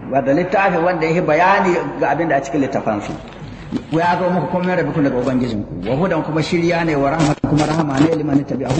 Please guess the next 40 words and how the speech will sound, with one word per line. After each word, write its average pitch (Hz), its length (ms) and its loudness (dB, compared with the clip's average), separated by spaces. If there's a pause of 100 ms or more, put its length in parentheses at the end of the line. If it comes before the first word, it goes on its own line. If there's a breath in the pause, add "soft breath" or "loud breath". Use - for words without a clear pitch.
ga 127 80 0
wanda 127 160 4
ya 104 160 -4
bi 104 80 -6
shi. - 160 -12 (960 loud breath)
Fa 127 80 2
man 220 240 0
azlamu 196 320 2
mimman 175 160 0
kadhaba 160 240 0
bi 156 80 0
ayati 151 160 -2
llahi, 139 160 4
wa 147 160 2
ne - 300 0 (100)
ya 160 160 2
zalunci? 156 400 0
Ai 151 240 4
ba 180 160 6
wanda 170 240 4
ya 156 160 0
zalunci 165 400 2
bisa 151 240 0
ga 139 160 2
wanda 160 240 2
ya 147 160 2
karyata 165 400 0
ayoyin 147 480 2
ubangiji, 139 480 2
wato 131 240 2
ya 135 80 0
karyata 147 320 0
Qur'ani, 123 240 -2
waɗanda 143 320 2
an 147 80 -2
ka - 80 -6
sauka 139 240 0
cikin 147 240 -2
Qur'ani. 120 400 2 (400 loud breath)
Alladhi 143 320 0